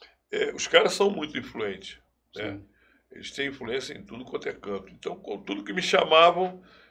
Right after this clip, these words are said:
Speaker 1: chegava numa hora, "Ah, não, não vai não", e tal. Então era isso aí. Agora, uma coisa que você pasme em todos. Eu fui homenageado por várias academias de jiu-jitsu.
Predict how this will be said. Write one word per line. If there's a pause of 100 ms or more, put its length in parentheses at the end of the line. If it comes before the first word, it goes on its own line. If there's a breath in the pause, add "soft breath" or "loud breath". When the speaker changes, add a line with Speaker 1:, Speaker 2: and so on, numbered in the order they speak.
Speaker 1:
chegava
numa
hora,
"Ah,
não,
não
vai
não",
e
tal. (280)
Então
era (240)
isso
aí.
Agora,
uma
coisa
que
você (360)
pasme
em
todos. (720 loud breath)
Eu
fui
homenageado
por
várias
academias
de
jiu-jitsu.